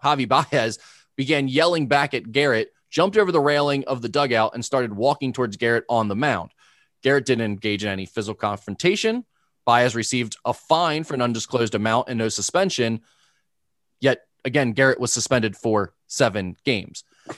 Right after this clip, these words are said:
This comes on the heels of Nick Castellanos' ridiculous suspension, despite Yadier Molina's antics in the Reds and Cardinals dust-up last month. Skinny, I ask you at this point, is it ridiculous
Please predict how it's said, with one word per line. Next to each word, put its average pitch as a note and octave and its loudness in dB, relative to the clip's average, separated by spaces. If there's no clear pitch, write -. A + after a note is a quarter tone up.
This F#3 4
comes G3+ 2
on F#3 4
the D3+ 0
heels G3+ 4
of D#3+ 0
Nick D3+ -2
Castellanos' D3 0
ridiculous B2 -2
suspension, A#2 -2
despite A#2 0
Yadier G#2+ 0
Molina's C3+ 0
antics A2 -2
in A#2+ -2
the A2 0
Reds G#2+ 0
and G#2 -6
Cardinals E3+ 2
dust-up A2 -2
last G#3+ 0
month. - -12
Skinny, F#3+ 0
I F3+ 6
ask A3+ 2
you F3 4
at D3+ 2
this G3+ 2
point, F3+ 0
is C#3+ 0
it G#3+ 2
ridiculous D3+ -2